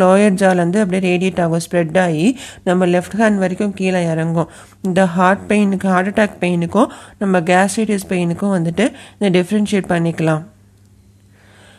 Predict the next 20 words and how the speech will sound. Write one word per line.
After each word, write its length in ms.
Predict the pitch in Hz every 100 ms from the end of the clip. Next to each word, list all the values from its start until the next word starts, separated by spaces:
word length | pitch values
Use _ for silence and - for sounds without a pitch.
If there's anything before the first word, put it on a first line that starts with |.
| - -
தேர்ட் 220 | 233 220 202
கொஸ்டின், 320 | 180 175 160 - - 185
The 120 | 190
inability 720 | 196 214 240 240 247 233 226
of 140 | 226
heart 440 | 214 180 175 214 -
to 120 | 185
meet 360 | 175 202 208 -
the 120 | 196
increased 600 | 214 180 175 208 220 220 202
demand, 480 | 185 151 151 196 240 - - -
namely 520 | 185 202 208 190 220
the 160 | 220 180
inability 680 | 175 185 208 208 208 196 202
of 140 | 214
stroke 360 | - 180 190 190
volume 520 | 180 160 147 202 240 - - -
to 100 | 185
maintain 600 | 180 190 208 226 247 220
equality 800 | 196 196 202 196 170 160 226